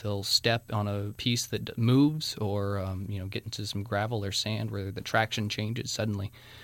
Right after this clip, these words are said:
and they can react rather than having to think about it like you or I would. You know, if we miss a step, then we think about it, we correct,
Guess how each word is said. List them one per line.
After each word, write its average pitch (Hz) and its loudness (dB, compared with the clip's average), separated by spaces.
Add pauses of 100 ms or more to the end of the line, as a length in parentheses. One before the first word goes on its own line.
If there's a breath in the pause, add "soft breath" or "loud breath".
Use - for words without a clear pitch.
(420 loud breath)
and 120 6
they 120 6 (380 soft breath)
can 131 6
react 120 6
rather 143 8
than 113 4 (320)
having 127 6
to 107 4
think 123 6
about - 0
it - -14 (160)
like 104 -2
you 123 6
or 101 4
I 101 2
would. - -6
You 110 -2
know, 98 -2
if 101 -8
we 120 6
miss 120 4
a - -2
step, - 2 (120)
then 101 0
we 110 0
think 135 6
about 113 6
it, 107 2
we 107 0
correct, 104 0